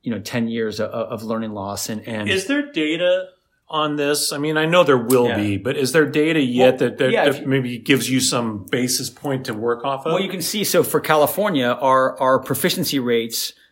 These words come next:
Speaker 1: uh, in English dropped four. So if you look at the eighteen nineteen year, which was the last year before covid that we had data,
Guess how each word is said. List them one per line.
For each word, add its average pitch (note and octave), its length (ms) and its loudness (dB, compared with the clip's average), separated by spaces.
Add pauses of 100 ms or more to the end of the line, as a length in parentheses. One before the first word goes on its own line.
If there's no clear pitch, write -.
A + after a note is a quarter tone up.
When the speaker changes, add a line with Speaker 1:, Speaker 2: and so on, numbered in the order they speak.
(200)
Speaker 1:
uh, A#2+ 280 0
in C3+ 120 -2
English D3 380 0
dropped B2+ 320 0
four. D3 280 -2
So C#3+ 120 -2
if B2 60 -2
you D3+ 40 2
look E3 140 2
at D3 120 0
the C#3+ 220 -4
eighteen D#3 380 -4
nineteen D3 440 -6
year, D#3+ 220 -4
which D3 180 -6
was A#2 120 -6
the A#2 60 -4
last A2+ 380 -6
year B2+ 200 -6
before A2+ 360 -6
covid A#2+ 300 -6
that A#2 80 -10
we A#2 80 -12
had G#2+ 200 -10
data, C#3 420 -8